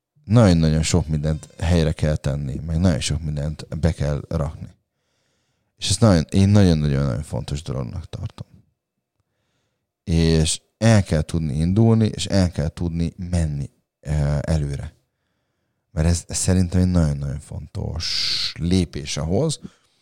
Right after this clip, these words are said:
hogy legyen egy harmonikusan működő kapcsolatotok.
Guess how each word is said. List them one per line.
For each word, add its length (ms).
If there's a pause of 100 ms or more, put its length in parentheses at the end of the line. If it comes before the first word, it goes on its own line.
(300)
hogy 120
legyen 260
egy 120
harmonikusan 680
működő 340
kapcsolatotok. 640